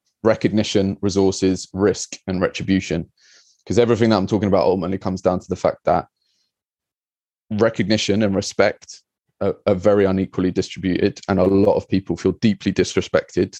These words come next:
kind of interpersonally and structurally throughout their lives. Resources, obviously, the degree of inequality in the country is ludicrous and can't be justified by any political philosophy or any kind of economic model. It's utterly dysfunctional, the degree of inequality that we have. Risk,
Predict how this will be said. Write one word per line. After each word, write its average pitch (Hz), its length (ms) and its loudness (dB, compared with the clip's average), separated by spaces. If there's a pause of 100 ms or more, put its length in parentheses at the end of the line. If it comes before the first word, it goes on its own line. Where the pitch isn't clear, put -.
kind 92 140 -2
of - 140 -10
interpersonally 92 760 -2
and 90 140 -2
structurally - 420 0
throughout 82 200 2
their 87 100 4
lives. 92 320 0 (340)
Resources, 104 680 2
obviously, 95 600 0
the 92 80 0
degree 101 360 2
of 95 80 2
inequality 92 480 0
in 92 100 -2
the 90 60 -8
country - 320 -4
is 90 100 -2
ludicrous 90 680 0 (360)
and 98 120 -4 (160)
can't 95 160 0
be 95 80 0
justified 90 540 0
by 87 200 0 (100)
any 92 440 -4 (340)
political - 380 0
philosophy 92 520 0
or 90 160 4
any 98 160 0
kind 92 200 0
of 87 60 2
economic 87 600 -4
model. 85 260 0
It's - 180 -2
utterly 92 340 0
dysfunctional, 85 720 -4
the 82 80 -6
degree 85 200 -4
of 87 60 0
inequality 85 420 -2
that - 120 -4
we 87 80 -2
have. 87 220 -2 (840)
Risk, 101 500 0